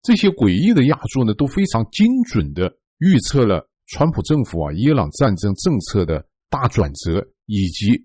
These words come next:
转折的精准时间节点，它几乎到以秒为计算。所以这个就让舆论呢，普遍质疑。这个还不光是民主党选民或者对川普不满的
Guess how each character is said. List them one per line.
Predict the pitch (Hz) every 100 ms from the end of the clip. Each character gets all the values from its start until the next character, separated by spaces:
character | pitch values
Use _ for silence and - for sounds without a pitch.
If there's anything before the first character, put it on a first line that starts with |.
| _
转 | _ - 147 147
折 | - - 101
的 | -
精 | - 196 202
准 | - 78
时 | 73 - - 135
间 | 147 175
节 | 165 95
点， | 107 85 - _ _
它 | - 156
几 | - 190
乎 | - 165
到 | 147
以 | 107 175 180
秒 | 117 76 73
为 | 110
计 | - 107
算。 | - 104 - _ -
所 | -
以 |
这 | 147 262
个 | 123
就 | 131 117 104 - _ _
让 | 135 123
舆 | 92 113
论 | 165 135
呢， | 85 67 _ _
普 | - 110 80
遍 | 76 190
质 | 104 - 98
疑。 | 82 73 78 _ _
这 | -
个 | 226
还 | - 143
不 | 131
光 | 151 147 156
是 | - 107 - _ _
民 | 107 170
主 | 170
党 | 139
选 | 127 - 80
民 | 85 101 101 _ _
或 | 156
者 | 113
对 | 135 117 101
川 | - 156
普 | 175
不 | - 214
满 | 175 -
的 | 76 85